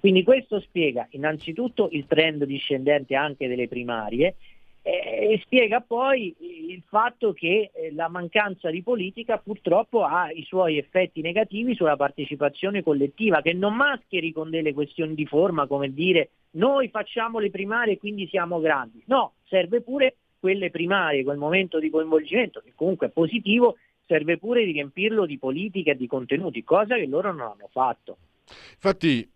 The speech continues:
Speaker 2: eh, manca completamente, lo, lo scrivevi anche, insomma, eh, da, dall'agenda, eh, quando si parla di temi cruciali come l'occupazione, come l'immigrazione,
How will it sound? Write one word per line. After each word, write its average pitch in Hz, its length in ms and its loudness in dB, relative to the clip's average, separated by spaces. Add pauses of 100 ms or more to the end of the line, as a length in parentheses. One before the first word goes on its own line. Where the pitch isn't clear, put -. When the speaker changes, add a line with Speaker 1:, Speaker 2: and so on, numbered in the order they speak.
(160)
Speaker 2:
eh, 113 320 -4
manca 135 340 0
completamente, 120 760 0
lo, 95 180 -4
lo 95 140 -6
scrivevi 107 400 -4
anche, 98 200 -6
insomma, 104 400 -2
eh, 92 380 -8 (460)
da, 95 120 -4
dall'agenda, 104 1500 0
eh, 98 80 -6
quando 117 340 4
si 113 240 0
parla 110 440 0
di 92 240 -6
temi 107 440 -2
cruciali 104 680 -2
come 85 760 -4 (320)
l'occupazione, 101 1700 0
come 90 260 -6
l'immigrazione, 110 1500 2